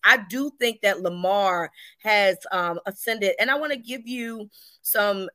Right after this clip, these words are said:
I guess, some information that, I don't know, you know, because as of right now, the numbers don't tell the story, right? What they're gonna tell you is, is that Lamar has five touchdowns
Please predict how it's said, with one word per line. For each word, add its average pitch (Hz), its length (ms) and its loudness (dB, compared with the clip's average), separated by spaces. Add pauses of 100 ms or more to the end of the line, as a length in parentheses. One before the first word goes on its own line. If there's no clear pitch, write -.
(100)
I 196 100 -2
guess, 202 240 2
some 208 180 -6
information 185 920 -2
that, 180 240 0 (500)
I 302 80 6
don't 320 120 4
know, 233 300 6
you 269 200 -2
know, 208 240 2
because 277 360 -2
as 311 140 4
of 294 120 -2
right 233 180 2
now, 240 480 0
the 214 140 2
numbers 285 440 2
don't 214 240 2
tell 190 160 4
the 175 80 -6
story, 147 460 -6
right? 185 280 4
What 220 140 -2
they're 233 140 2
gonna 269 180 -2
tell 247 300 0
you 220 320 -10
is, 196 200 -2
is 180 120 -14
that 185 320 2 (340)
Lamar 233 300 2
has 220 160 -2
five 214 340 2
touchdowns 185 680 -2